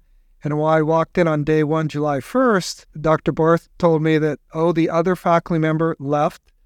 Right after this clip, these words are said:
so it's just me and you." And he goes, "By the way, I'm going to Germany on July the tenth, and I'll be away for seventeen days. So you'll be on your own for seventeen days starting July the tenth."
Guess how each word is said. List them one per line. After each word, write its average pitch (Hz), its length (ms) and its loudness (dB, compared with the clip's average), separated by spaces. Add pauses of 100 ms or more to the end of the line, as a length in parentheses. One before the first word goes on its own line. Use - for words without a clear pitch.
so - 140 -2
it's - 80 -6
just 175 200 -2
me 165 220 2
and 202 80 4
you." 180 380 2 (280)
And 165 160 -2
he 175 80 2
goes, 175 280 0
"By 180 260 4
the 208 140 0
way, 190 500 2 (400)
I'm 170 220 -2
going 202 300 0
to 190 100 0
Germany 180 640 0 (100)
on 156 220 -6
July 165 420 2
the 160 140 -4
tenth, 196 480 -2 (180)
and 151 140 -4
I'll 165 100 0
be 175 200 2
away 175 280 2
for 165 160 -6
seventeen 180 640 0
days. 175 440 0 (200)
So 170 180 -4
you'll 165 220 0
be 185 180 2
on 190 220 4
your 190 180 0
own 190 260 2
for 165 200 -2
seventeen 185 640 2
days 170 320 0
starting 156 320 -2
July 156 380 0
the 143 100 -8
tenth." - 480 -10